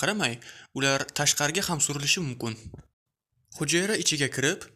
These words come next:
testosteron va dihidrotestosteron sitoplazmatik retseptor bilan bog'lanib, kompleks hosil qiladi. So'ngra yadroga kiradi va o'ziga xos gen bilan bog'lanadi.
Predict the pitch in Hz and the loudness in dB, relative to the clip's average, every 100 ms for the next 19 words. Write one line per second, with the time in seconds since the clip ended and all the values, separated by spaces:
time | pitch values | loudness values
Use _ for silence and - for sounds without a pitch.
0 | _ - 151 - 156 - 160 180 156 143 | _ -2 2 4 4 2 2 0 2 0
1 | 123 147 170 139 139 - 123 - 127 180 | 0 2 2 2 0 2 2 2 2 0
2 | 214 - - - 175 - 151 151 196 196 | -2 -8 -6 -2 0 2 2 2 2 0
3 | 180 147 147 185 185 - 135 151 156 143 | 0 0 2 2 2 -2 0 -2 0 0
4 | 131 120 151 196 - - - - 214 208 | 2 0 -2 -4 -10 -16 -12 -4 -2 2
5 | 175 - - 123 120 123 113 120 - - | 2 2 0 -2 -2 -2 -2 -6 -12 -20
6 | - - - 180 202 190 165 170 151 127 | -18 -4 0 2 2 2 4 2 2 2
7 | 123 139 156 185 180 - 127 147 135 131 | 2 0 0 0 0 0 0 -2 0 0
8 | - 190 143 127 170 175 185 170 156 131 | 0 0 0 0 0 0 0 0 0 0
9 | 120 113 113 | 0 0 -2